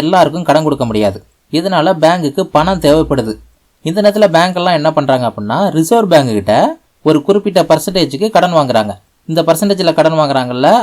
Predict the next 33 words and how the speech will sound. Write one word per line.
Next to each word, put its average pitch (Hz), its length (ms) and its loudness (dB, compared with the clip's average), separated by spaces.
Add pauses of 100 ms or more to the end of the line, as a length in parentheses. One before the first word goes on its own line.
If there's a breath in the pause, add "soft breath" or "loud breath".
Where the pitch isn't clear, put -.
(140)
அந்த 143 180 0 (100)
பர்சன்டேஜ் 160 560 -2
தான் 180 200 2
ரெப்போ 135 240 0 (100)
ரேட். 101 240 -4 (420)
இப்படி 165 220 -4 (120)
ஆர் 185 140 4
பி 208 80 4
ஐ 196 100 4
டேந்து 160 280 -2 (120)
ஒரு 170 140 0
குறிப்பிட்ட 165 360 -4
பர்சன்டேஜுக்கு 175 580 -2
பேங்க் 147 240 -2 (100)
கடன் 139 280 0
வாங்கி, 120 280 -2 (420)
அது 180 200 2
மூலமா 196 280 2 (100)
நிறுவனங்களுக்கும் 175 760 0
பொதுமக்களுக்கும் 160 720 -2 (340)
கடன் 160 200 2
கொடுக்குறாங்க 127 460 0
பேங்க். 107 280 -2 (360)
இந்தியாவுல 196 420 4
இருக்கிற 165 300 0
பேங்க் 147 200 0
எல்லாம் 220 200 0
இப்படி 165 240 -4
தான் 196 120 2
இப்போக்கி 156 280 -4
இயங்கிட்டு 135 360 0
வருது. 113 280 0 (560)
இதுல 151 300 4